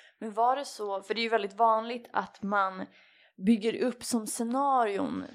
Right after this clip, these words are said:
där man tillskriver, ehm, ett projekt, en person,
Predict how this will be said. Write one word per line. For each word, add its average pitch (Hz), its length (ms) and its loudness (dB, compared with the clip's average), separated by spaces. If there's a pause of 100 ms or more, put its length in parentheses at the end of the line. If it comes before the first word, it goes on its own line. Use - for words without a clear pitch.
där 202 100 4
man 196 320 -2
tillskriver, 214 1300 -2 (240)
ehm, - 520 -8
ett - 140 -14
projekt, - 760 -8
en 180 380 -16
person, 214 800 -10